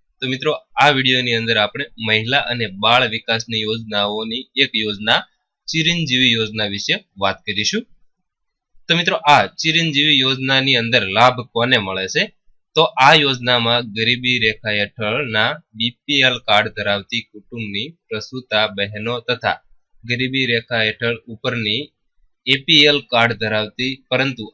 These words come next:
આવકવેરો ન ભરતી હોય તેવી અનુસૂચિત જાતિ અને અનુસૂચિત જનજાતિ કુટુંબોની પ્રસૂતા બહેનોને લાભ આપવામાં આવે છે.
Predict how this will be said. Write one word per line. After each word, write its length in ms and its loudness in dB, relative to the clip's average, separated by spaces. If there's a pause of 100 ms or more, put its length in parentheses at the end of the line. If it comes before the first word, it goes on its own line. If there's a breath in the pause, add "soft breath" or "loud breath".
આવકવેરો 680 0
ન 100 -6 (300)
ભરતી 360 -6
હોય 260 -4 (400)
તેવી 420 2
અનુસૂચિત 720 -8
જાતિ 420 0
અને 280 -4 (160)
અનુસૂચિત 600 -8 (160)
જનજાતિ 600 -2
કુટુંબોની 1040 -6 (400)
પ્રસૂતા 540 -4
બહેનોને 760 -4 (180)
લાભ 260 0
આપવામાં 580 -2
આવે 300 -6
છે. 280 -4